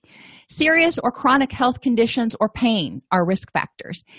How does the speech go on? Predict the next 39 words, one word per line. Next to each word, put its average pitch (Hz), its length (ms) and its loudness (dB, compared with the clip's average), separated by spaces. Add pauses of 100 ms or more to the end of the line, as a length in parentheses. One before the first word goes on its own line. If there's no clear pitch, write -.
(300)
If 202 160 0
they 233 260 4
see 240 440 0
that 190 200 -2
their 208 140 2
life 190 340 0
is 196 100 -4
going 190 300 -2
to 180 80 -8
deteriorate 196 840 -2
over 185 160 -2
the 190 80 -4
next - 300 -8
ten 190 220 0
years, 185 440 -4 (460)
that 185 340 0
can 220 200 2
be 202 500 -2 (440)
re-, 208 220 0 (220)
really 190 320 0
traumatic, 190 760 2
and 196 220 2
that 190 200 0
can 220 140 -2
increase 190 400 -4
their 175 120 -4
suicide 175 500 -2
risk. - 380 -6 (520)
Or 277 360 4
if - 180 -4
they 220 140 0
see 247 180 -4
their 233 160 0
life 214 280 2
is 220 100 -4
not 202 220 -2
getting 208 300 -2
any 196 220 -2
better 196 540 0